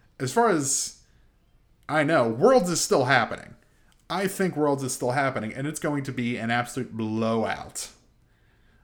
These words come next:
Like, whatever the Worlds theme is this year, it's probably gonna be epic.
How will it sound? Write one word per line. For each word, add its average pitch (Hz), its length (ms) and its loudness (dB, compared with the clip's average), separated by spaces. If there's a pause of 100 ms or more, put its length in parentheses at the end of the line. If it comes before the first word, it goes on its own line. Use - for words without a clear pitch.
Like, - 320 -10 (280)
whatever 185 320 2
the 156 80 2
Worlds 156 340 2
theme 165 200 -2
is 156 160 -4
this 160 200 -2
year, 160 180 0
it's 131 140 -4
probably 247 280 2
gonna 127 140 0
be 113 180 -6
epic. 135 440 -2